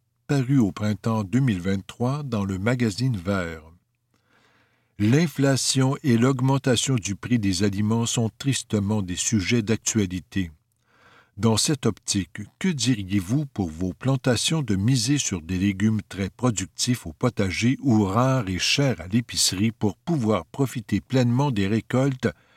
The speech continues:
et économiser sur tous les plans ? Cette année, on planifie en pensant économie.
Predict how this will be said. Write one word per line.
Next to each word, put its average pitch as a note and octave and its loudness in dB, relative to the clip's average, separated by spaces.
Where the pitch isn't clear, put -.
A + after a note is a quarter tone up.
et - 4
économiser D3 4
sur - 2
tous - -6
les A#2+ 4
plans ? C3+ -2
Cette - 0
année, F#2+ 2
on A2 2
planifie B2+ 0
en A2 0
pensant C3+ -2
économie. F#2+ 0